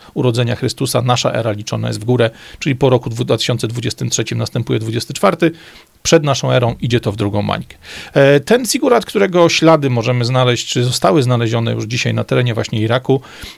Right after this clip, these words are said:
w okolicach, e, pozostałości po Babilonie, po ogromnym mieście Babilonie, e, to są śl-, pozostałości,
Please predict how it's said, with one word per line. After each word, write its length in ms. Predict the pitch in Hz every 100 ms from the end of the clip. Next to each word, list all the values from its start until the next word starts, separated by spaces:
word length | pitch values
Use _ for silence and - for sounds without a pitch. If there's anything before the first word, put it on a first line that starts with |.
| -
w 180 | 131
okolicach, 680 | 135 139 127 123 131 120 -
e, 240 | 160 127 117
pozostałości 640 | 139 127 - 127 127 -
po 100 | 131
Babilonie, 500 | 123 120 120 117 117
po 140 | 131 123
ogromnym 380 | 117 120 117 117
mieście 240 | 110 -
Babilonie, 600 | 113 117 107 107 123 180 - - - -
e, 80 | 139 135 135 135 131
to 120 | 190
są 200 | - 175
śl-, 180 | - 143
pozostałości, 880 | 160 147 - 143 151 - - 147